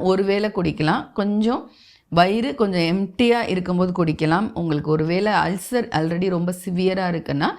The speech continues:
சாப்பிட்ட உடனே அதுக்கப்புறமா நீங்க இதை வந்து எடுத்துக்கலாம். இந்த டீயை வெறும் வயிற்றுல எடுக்காம. So, நம்பர் ஒன் வந்து ஓமம், இன்னொன்னு சுக்கு, அதுக்கு அடுத்து ஏலக்காய், ரெண்டே ரெண்டு ஏலக்காய்,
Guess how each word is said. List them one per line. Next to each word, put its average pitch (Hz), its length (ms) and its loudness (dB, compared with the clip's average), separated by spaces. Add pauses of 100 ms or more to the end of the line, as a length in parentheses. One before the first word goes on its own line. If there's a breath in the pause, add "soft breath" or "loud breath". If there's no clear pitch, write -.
(320 loud breath)
சாப்பிட்ட 214 600 2
உடனே 185 520 0
அதுக்கப்புறமா 175 800 0
நீங்க 202 240 0
இதை 156 200 2
வந்து 185 360 0
எடுத்துக்கலாம். - 500 -4
இந்த 151 280 0
டீயை 139 380 -4
வெறும் 190 320 2
வயிற்றுல 165 680 -2
எடுக்காம. 147 300 -2 (380 loud breath)
So, - 180 -2
நம்பர் 165 380 2
ஒன் 175 300 2
வந்து 220 600 -2 (180)
ஓமம், 175 500 2 (760)
இன்னொன்னு 202 560 0 (320)
சுக்கு, - 920 -2 (580 soft breath)
அதுக்கு 156 360 2
அடுத்து 170 420 0 (100)
ஏலக்காய், 202 840 2 (640)
ரெண்டே 190 380 4
ரெண்டு 190 260 -2
ஏலக்காய், 165 680 0